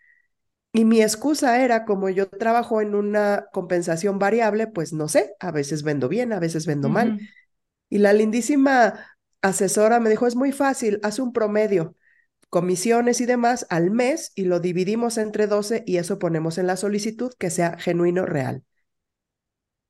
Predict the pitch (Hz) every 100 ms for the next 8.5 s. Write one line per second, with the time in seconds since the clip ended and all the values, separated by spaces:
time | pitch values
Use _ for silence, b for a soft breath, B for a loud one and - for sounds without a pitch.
0 | - 208 190 208 226 247 233 220 220 208
1 | 220 - - _ - - 170 165 185 214
2 | 240 233 202 - _ 151 156 202 214 226
3 | 220 196 202 185 185 185 180 165 185 185
4 | 165 - _ _ _ _ _ _ _ _
5 | _ _ _ _ _ _ 196 196 220 214
6 | - 156 208 196 175 165 165 _ _ _
7 | _ - 180 220 254 330 233 233 247 226
8 | 220 220 254 226 220